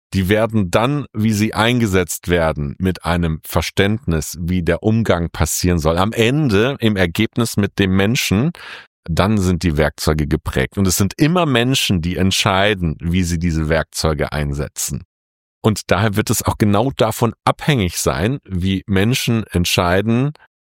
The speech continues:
wie sie es in ihren Unternehmen oder auch wie sie es in ihren Systemen einsetzen. Und wir sehen es ja gerade auch jetzt, deshalb meinte ich vorhin schon, ich wiederhole mich, fünfundzwanzig wird ein entscheidendes Jahr,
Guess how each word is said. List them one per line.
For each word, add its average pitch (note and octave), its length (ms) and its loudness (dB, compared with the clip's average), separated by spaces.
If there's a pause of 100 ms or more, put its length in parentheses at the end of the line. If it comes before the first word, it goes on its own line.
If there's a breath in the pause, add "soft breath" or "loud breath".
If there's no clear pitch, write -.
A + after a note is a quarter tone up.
(380)
wie G#2 240 2
sie A#2 160 2
es A2+ 120 -2
in G#2+ 180 0
ihren F#2 220 0
Unternehmen F2+ 580 2
oder C#3 220 0
auch B2 160 0
wie A2+ 140 0
sie A2 120 2
es A2+ 140 -2
in G#2 160 0
ihren G2+ 320 0
Systemen G2+ 540 0
einsetzen. D2 580 -4
Und F#2+ 160 0
wir G#2 80 2
sehen A2+ 240 0
es D3+ 100 -4
ja C#3+ 120 2
gerade A2 420 0
auch F#2+ 260 0
jetzt, - 560 -2 (140)
deshalb - 480 -4
meinte A2+ 260 2
ich F3 80 -2
vorhin B2 280 0
schon, A2 300 0
ich - 160 -8
wiederhole G2+ 480 2
mich, A2 220 -2
fünfundzwanzig C3 840 -2
wird G2 160 -2
ein E2 120 -2
entscheidendes A#2+ 680 0
Jahr, F2+ 320 2